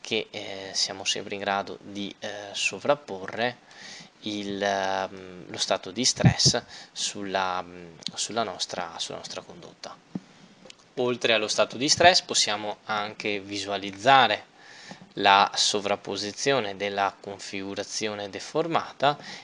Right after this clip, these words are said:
e, eh, della deformata massima che possiamo avere nel nostro sistema. Eh, questo ci permette di, appunto, evidenziare subito eventuali, eh, punti problematici. Andiamo adesso ad eseguire una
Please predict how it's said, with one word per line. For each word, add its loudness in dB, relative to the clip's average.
e, 0
eh, -4
della 2
deformata -6
massima -2
che -10
possiamo -4
avere -6
nel -12
nostro -10
sistema. -2
Eh, -2
questo -2
ci 0
permette 2
di, -4
appunto, -8
evidenziare -4
subito -2
eventuali, -6
eh, -10
punti -12
problematici. -2
Andiamo 8
adesso 6
ad 0
eseguire 2
una 0